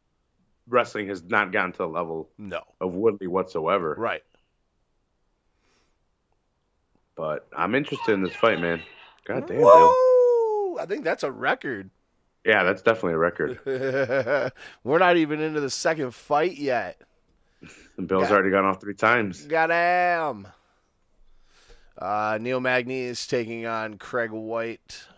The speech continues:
Speaker 2: Uh, Craig White stepping in on short-ish notice. I cannot remember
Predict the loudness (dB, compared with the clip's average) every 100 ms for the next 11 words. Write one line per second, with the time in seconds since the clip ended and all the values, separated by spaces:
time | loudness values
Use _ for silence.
0 | _ -16 -12 -10 -10 -6 -6 -8 -8 -10
1 | -8 -10 -10 -10 -12 -12 -14 -18 -20 _
2 | _ -20 -16 -10 -12 -12 -14 -14 -12 -10
3 | -8 -8 -12 -14 -16 -16 -18 -20 -20 -18
4 | -18 -16 -16 -14 -10 -8 -8 -10